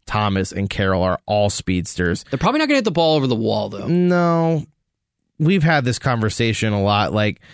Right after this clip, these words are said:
Speaker 1: other than Christian Walker, where's the power?
Speaker 2: You're gonna have to
Speaker 1: Where's
Speaker 2: steal
Speaker 1: the juice?
Speaker 2: bases.
Speaker 1: You're, yeah, you're gonna have to.
Speaker 2: 'Cause that's how you're gonna score.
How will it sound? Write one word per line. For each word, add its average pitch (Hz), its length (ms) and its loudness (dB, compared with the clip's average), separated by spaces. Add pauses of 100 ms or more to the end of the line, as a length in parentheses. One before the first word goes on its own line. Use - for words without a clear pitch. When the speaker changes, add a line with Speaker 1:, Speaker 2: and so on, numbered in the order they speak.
(840)
Speaker 1:
other 180 240 4
than 147 140 0
Christian 139 460 0
Walker, 120 420 2
where's 120 280 0
the 98 120 -4
power? 85 540 -2
Speaker 2:
You're 143 120 2
gonna 214 140 2
have 143 340 0
to 131 60 -2
Speaker 1:
Where's 151 140 2
Speaker 2:
steal 127 180 2
Speaker 1:
the 107 80 -2
juice? 107 240 0
Speaker 2:
bases. - 300 -6 (360)
Speaker 1:
You're, 151 240 2
yeah, 233 240 4
you're 127 180 2
gonna 180 120 4
have 202 280 2
to. 95 180 0
Speaker 2:
'Cause 143 140 2
that's 143 140 2
how 151 100 0
you're 131 120 2
gonna 117 120 0
score. 165 460 -2